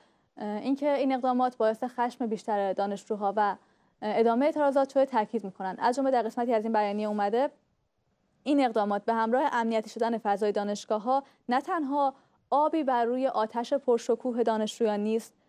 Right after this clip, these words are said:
بلکه به مثال نفت بر روی آتش است و به گسترده تر شدن این آتش و مهارناپذیری آن خواهد انجامید. ما دانشجویان دانشگاه هنر تبریز با محکوم کردن این اعمال شنی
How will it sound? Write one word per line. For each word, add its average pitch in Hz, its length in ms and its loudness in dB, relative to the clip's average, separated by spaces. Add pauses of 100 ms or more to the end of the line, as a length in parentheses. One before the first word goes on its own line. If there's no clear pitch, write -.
(180)
بلکه 269 300 2
به 262 100 4
مثال 262 420 0
نفت 269 480 -4
بر 220 160 2
روی 226 160 0
آتش 214 400 -2
است - 240 -8 (300)
و 233 80 2
به 233 120 4
گسترده 233 420 0
تر 226 180 -2
شدن 254 260 -2
این 320 120 -2
آتش 247 400 -2 (300)
و 233 80 -2
مهارناپذیری 233 920 -2
آن 247 300 -2 (300)
خواهد 226 280 0
انجامید. 190 540 -10 (200)
ما 277 140 4
دانشجویان 226 480 0
دانشگاه 214 360 -4
هنر 208 240 -2
تبریز 214 480 -2
با 233 100 2
محکوم 226 400 -2
کردن 226 280 0
این 311 160 -2
اعمال 247 280 0
شنی 233 440 -2